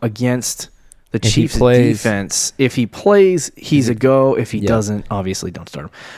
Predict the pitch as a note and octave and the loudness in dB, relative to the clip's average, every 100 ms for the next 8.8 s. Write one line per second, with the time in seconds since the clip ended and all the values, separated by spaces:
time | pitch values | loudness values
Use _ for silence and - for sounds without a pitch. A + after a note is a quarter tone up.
0 | - A2 B2+ A#2+ A2+ G#2+ G#2 D#3 F3 - | -16 0 2 2 0 -2 0 0 0 0
1 | E3 D3 D#3+ - A2+ - _ _ B2 A#2 | -2 2 2 2 -4 -6 _ _ -8 -4
2 | A#2+ C#3+ D3+ C#3 - D3 C#3 - C3+ B2+ | 0 0 0 -6 0 2 2 0 0 2
3 | B2 A#2 A#2+ A#2 A2+ A2 A2+ A2 A#2+ G2+ | 0 0 0 2 2 0 -2 -4 -4 -2
4 | G#2 G2 G#2 A2 - - A#2 A#2 C#3+ C3 | -2 -2 -2 -4 -4 -4 -2 0 -2 -2
5 | B2 - E3 G3 G3 F#3 F3 D3 D#3 D#3+ | -4 -2 0 2 2 0 -2 2 2 2
6 | A2 A#2 B2+ A2 A2 G2+ - G2+ A2+ A2+ | 0 0 2 2 0 -2 -2 -2 -2 -4
7 | A#2+ B2 B2 A2+ A2+ A2+ A2 A2 - - | -8 -8 -6 -4 -4 -4 -4 -4 -4 -2
8 | A2 G2+ G#2+ A#2 A2+ - G2 | -2 -2 -2 -4 -6 -6 -6